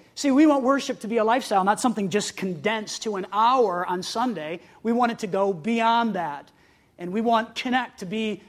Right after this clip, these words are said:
a priority, and we want go to be a passion.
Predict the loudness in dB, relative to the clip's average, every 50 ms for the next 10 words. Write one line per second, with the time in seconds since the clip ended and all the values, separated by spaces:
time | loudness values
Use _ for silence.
0 | -20 _ _ -10 -10 -6 -2 -2 0 2 2 2 2 2 0 -2 -4 -6 -6 -4
1 | -4 -4 -4 -2 -2 -4 -4 -6 -8 -12 -2 2 4 6 6 4 2 0 -4 -8
2 | -10 -10 -8 -6 -6 -6 -8 -8 -6 -4 -2 -2 -2 -2 -4 -6 -12 -12